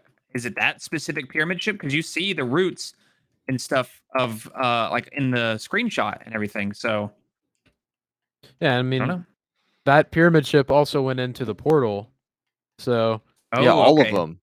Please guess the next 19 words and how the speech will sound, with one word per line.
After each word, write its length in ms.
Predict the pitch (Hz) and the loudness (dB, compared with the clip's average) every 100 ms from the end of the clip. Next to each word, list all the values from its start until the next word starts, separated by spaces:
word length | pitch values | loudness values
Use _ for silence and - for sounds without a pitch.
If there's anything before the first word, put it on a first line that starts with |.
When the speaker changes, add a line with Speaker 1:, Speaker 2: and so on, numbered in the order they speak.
| - | 0
Speaker 3:
Literally 340 | 135 170 147 - | 2 4 2 4
all 340 | 110 131 139 | 6 8 6
Speaker 2:
Yeah, 0 | |
Speaker 3:
of 120 | 127 107 | 2 0
the, 80 | |
Speaker 2:
they, 160 | 117 147 - _ | 0 0 -2 _
all, 120 | 147 123 151 | 6 8 6
Speaker 3:
all 40 | |
of 100 | 160 | 4
Speaker 2:
every 20 | |
Speaker 3:
the 80 | 185 | 2
Speaker 2:
pyramid 440 | - 165 160 139 | 4 4 4 0
Speaker 3:
pyramids 20 | 107 | -2
are 40 | |
in 160 | 131 113 | -2 -2
Speaker 2:
ship 20 | |
Speaker 3:
the 60 | 95 _ _ _ _ _ - | -6 _ _ _ _ _ -4
Speaker 2:
that 180 | 135 | -2
was 240 | 127 123 | 0 -2